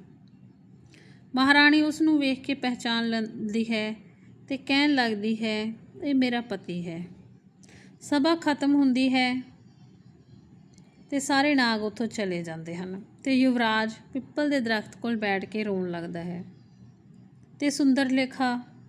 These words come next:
ਸੁੰਦਰ ਲੇਖਾ ਕਰਦਾ ਹੈ। ਸੁੰਦਰ ਲੇਖਾ ਉਸ ਦੇ ਸਾਹਮਣੇ ਚਲੀ ਜਾਂਦੀ ਹੈ। ਯੁਵਰਾਜ ਉਸ ਨੂੰ ਦੇਖ ਕੇ ਬਹੁਤ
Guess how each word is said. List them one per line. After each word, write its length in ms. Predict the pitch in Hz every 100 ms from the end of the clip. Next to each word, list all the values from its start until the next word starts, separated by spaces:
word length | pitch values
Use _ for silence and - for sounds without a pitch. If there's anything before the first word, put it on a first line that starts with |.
| - - - - - -
ਸੁੰਦਰ 280 | 247 240 233
ਲੇਖਾ 320 | 220 214 214
ਕਰਦਾ 360 | 214 196 165
ਹੈ। 300 | 175 175 180 180 - - - - - - - - - - - - - - - - - - - - -
ਸੁੰਦਰ 300 | 262 269 294
ਲੇਖਾ 300 | 302 302 302
ਉਸ 100 | 277
ਦੇ 160 | 294
ਸਾਹਮਣੇ 420 | 285 277 240 247
ਚਲੀ 280 | 254 254 233
ਜਾਂਦੀ 300 | 220 220 208
ਹੈ। 240 | 220 220 220 - - - - 233
ਯੁਵਰਾਜ 460 | 240 240 247 262
ਉਸ 160 | 269 -
ਨੂੰ 100 | 262
ਦੇਖ 200 | 254 247
ਕੇ 100 | 254
ਬਹੁਤ 320 | 220 220 233